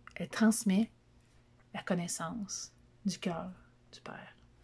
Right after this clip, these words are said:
Donc, ayons une oreille pour entendre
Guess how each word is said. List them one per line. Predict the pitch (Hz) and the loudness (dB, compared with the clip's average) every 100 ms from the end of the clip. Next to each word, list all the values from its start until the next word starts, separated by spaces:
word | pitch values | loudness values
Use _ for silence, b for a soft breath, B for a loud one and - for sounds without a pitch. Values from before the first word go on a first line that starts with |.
| - - - - _ _ _ _ - b b b b b - | -20 -20 -20 -20 _ _ _ _ -20 b b b b b -8
Donc, | 190 170 - - _ _ _ _ - | -6 -6 -10 -20 _ _ _ _ -4
ayons | 180 180 180 | 2 6 8
une | 185 180 | 8 8
oreille | 165 175 175 | 4 2 2
pour | - | -2
entendre | 170 160 175 185 | -2 -2 0 2